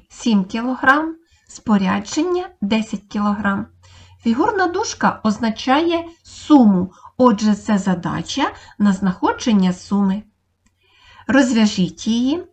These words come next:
запишіть відповідь, потім звіримось.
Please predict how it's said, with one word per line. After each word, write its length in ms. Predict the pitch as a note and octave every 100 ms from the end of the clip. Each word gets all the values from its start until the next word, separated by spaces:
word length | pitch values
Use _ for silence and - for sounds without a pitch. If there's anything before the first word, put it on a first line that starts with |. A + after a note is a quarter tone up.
| _ -
запишіть 600 | A3 G#3+ G3+ - F#3+ F3+
відповідь, 640 | E3 D#3+ - B3 E4+ - _ _
потім 340 | - A#4 F4 B3+
звіримось. 600 | - G#3 G#3 G3+ G#3